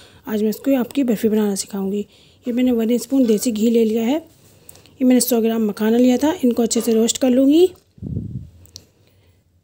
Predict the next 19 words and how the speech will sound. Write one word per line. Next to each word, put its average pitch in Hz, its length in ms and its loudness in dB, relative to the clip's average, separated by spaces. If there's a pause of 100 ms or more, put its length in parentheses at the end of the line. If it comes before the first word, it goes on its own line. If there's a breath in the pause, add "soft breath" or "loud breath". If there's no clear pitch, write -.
(680)
इसी 240 140 -8
तरह 233 220 -2
से 285 140 -4
लगातार 247 420 -2
roast 240 240 -2
करती 233 240 -2
चली 226 200 0
जाऊँगी 226 320 2
मैं 269 140 0
पाँच 220 260 -4
मिनट 226 200 -2
तक, 294 140 -4 (760)
ताकि 226 220 -4
ये 240 80 0
करारे 220 340 -4
से 254 120 -4
हो 233 80 0
जाए 226 180 -2
थोड़ा। 247 220 -4